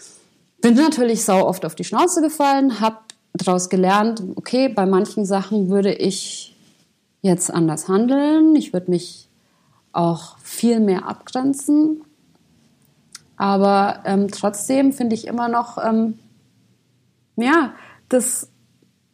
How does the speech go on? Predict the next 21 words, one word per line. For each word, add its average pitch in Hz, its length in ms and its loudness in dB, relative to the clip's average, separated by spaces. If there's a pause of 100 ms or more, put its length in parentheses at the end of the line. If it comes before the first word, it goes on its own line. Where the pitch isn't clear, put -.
(1160)
ist 240 360 0
was, 214 260 2
was 220 220 2
unsere 226 360 0
Gesellschaft 233 580 -4
halt - 120 -4
einfach 214 280 -2
bitter 214 280 -2
nötig 269 460 -2
hat. 196 260 -8 (2000)
Nicht 247 180 2
immer 302 140 4
nur 214 180 0
auf - 160 -8
Effizienz 190 580 -4
zu - 160 -8
achten - 460 -4
und 180 300 -2
auf, - 580 -8 (880)
ähm, 185 760 4 (880)
perfektes - 1300 -6